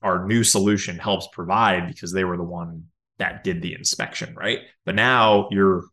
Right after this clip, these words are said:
I like to call it, getting the inspection out of the mind's eye of the inspector and then making it visible and useful by everybody else, right? And frankly, like, a lot of these entry-level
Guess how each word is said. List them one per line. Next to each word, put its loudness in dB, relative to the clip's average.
I -4
like 0
to -10
call 0
it, -6
getting 2
the -4
inspection -4
out 2
of 2
the 2
mind's 2
eye 4
of 2
the -2
inspector -6
and -4
then -4
making -4
it -2
visible 0
and -8
useful -6
by -8
everybody -8
else, -8
right? -2
And -6
frankly, 0
like, 0
a -2
lot 4
of -2
these 0
entry-level -4